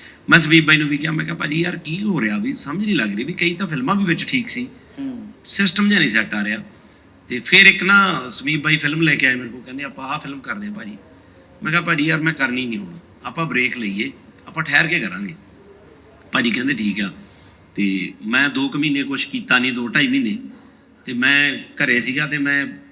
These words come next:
Speaker 1: ਬੈਠੇ ਬੈਠੇ ਨਾ ਮੈਂ ਆਈਡੀਆ ਜਿਹੇ ਸੋਚਣ ਲੱਗ ਗਿਆ। ਮੈਂ ਦੋ ਤਿੰਨ ਰਾਈਟਰਾਂ ਨੂੰ ਆਹ ਆਈਡੀਆ ਦਿੱਤਾ ਤੇ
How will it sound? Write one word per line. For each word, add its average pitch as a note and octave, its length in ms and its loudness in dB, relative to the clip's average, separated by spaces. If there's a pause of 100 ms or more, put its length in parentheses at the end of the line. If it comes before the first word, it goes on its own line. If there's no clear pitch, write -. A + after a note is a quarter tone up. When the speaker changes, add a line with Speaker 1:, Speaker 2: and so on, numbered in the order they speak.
Speaker 1:
ਬੈਠੇ C3 300 -4
ਬੈਠੇ C#3 200 -4
ਨਾ D#3+ 80 0
ਮੈਂ D3 180 2
ਆਈਡੀਆ C3+ 340 2
ਜਿਹੇ D3+ 120 0
ਸੋਚਣ C3 320 -4
ਲੱਗ A#2 140 -6
ਗਿਆ। A2+ 160 -8
ਮੈਂ C#3+ 160 2
ਦੋ C3+ 200 2
ਤਿੰਨ D3 200 0
ਰਾਈਟਰਾਂ C#3+ 400 2
ਨੂੰ D3 120 -2
ਆਹ D#3+ 80 2
ਆਈਡੀਆ C3 300 4
ਦਿੱਤਾ G#2+ 360 -2 (920)
ਤੇ - 440 -8